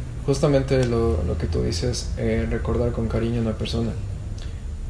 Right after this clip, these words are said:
¿Cuándo recuerdas con cariño a una persona? Es cuando te ayuda, sientes que has progresado gracias a esa persona, sientes que quizás, eh,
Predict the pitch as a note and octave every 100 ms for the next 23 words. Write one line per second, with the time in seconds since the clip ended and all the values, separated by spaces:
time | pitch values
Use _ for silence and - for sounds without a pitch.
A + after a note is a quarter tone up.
0 | - - - - D3+ F#3 A#2 - A#2 A2+
1 | - G#2+ A2 A2+ A2+ A2 A2 - A#2 A2
2 | G#2+ G#2+ - C3 A#2 G#2+ - A2 A2 A2+
3 | A2+ A2 A2 G#2+ - - - C#3+ D3 E3
4 | D3+ - A2+ A2 A2 A2 G#2+ A2+ A2+ -
5 | A2 A2 A2 A2+ A2+ A2 A2 G#2 G#2+ -
6 | G#2+ G#2+ A#2 B2 A#2+ - A#2 A#2+ - -
7 | A2 A2+ - - - - A2 G#2+ A2+ A2+
8 | A2 G#2+ G#2